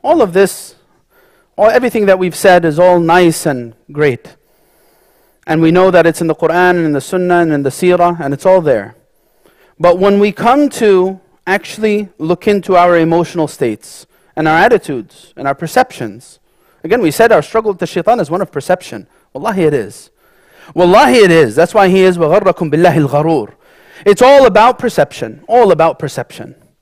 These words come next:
Is there anything wrong with being in need? Some people are terrified from the thought of feeling need, of turning to someone to express their need.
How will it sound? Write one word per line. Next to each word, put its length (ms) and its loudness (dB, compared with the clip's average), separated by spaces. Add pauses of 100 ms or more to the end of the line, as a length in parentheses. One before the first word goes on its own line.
(1080)
Is 100 -2
there 120 4
anything 300 4
wrong 220 2
with 160 -2
being 180 0
in 140 0
need? 400 -6 (600)
Some 240 -2
people 200 -6
are 80 0
terrified 920 -4 (440)
from 160 -6
the 100 0
thought 420 0 (100)
of 320 -2
feeling 480 -2
need, 380 -14 (680)
of 140 -2
turning 380 2
to 100 -6
someone 600 2 (420)
to 100 -2
express 420 0
their 140 0
need. 440 -8